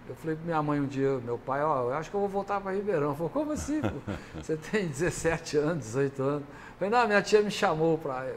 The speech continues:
Speaker 1: pra lá e tal, eu vou."
Speaker 2: Isso foi em?
Speaker 1: Mil novecentos e setenta e três.
Speaker 2: Setenta e três.
Speaker 1: É,
Speaker 2: O
Speaker 1: aí
Speaker 2: doutor Sócrates já jogava no Botafogo de Ribeirão Preto
Speaker 1: É,
Speaker 2: nessa
Speaker 1: eu lembro
Speaker 2: época.
Speaker 1: dele lá,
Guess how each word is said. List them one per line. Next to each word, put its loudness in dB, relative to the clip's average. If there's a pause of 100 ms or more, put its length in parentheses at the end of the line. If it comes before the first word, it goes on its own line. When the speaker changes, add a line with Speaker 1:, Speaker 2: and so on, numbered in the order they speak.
Speaker 1:
pra -6
lá -4
e -8 (100)
tal, -6
eu 0
vou." -4 (440)
Speaker 2:
Isso 0
foi 6
em? 2 (800)
Speaker 1:
Mil -4
novecentos -2
e -6
setenta -2
e 0 (180)
três. 0 (200)
Speaker 2:
Setenta -2
e 4
três. -2
Speaker 1:
É, -6 (220)
Speaker 2:
O -6
Speaker 1:
aí 2
Speaker 2:
doutor 4
Sócrates 2
já 4
jogava 4
no -2
Botafogo 2
de 0
Ribeirão 0
Preto 0
Speaker 1:
É, 8
Speaker 2:
nessa 10
Speaker 1:
eu 10
lembro 8
Speaker 2:
época. 4
Speaker 1:
dele 4
lá, 4